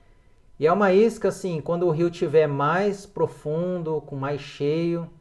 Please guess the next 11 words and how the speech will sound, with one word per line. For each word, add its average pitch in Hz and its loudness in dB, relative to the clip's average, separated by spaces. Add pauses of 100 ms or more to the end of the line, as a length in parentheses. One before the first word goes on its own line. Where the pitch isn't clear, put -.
(460)
você - -10
pode 147 2
usar, 165 2
porque 135 -4
ela 139 2
é 143 0
uma 139 -2
isca 135 -6
que 156 -4
afunda 156 -6
mais. 131 -6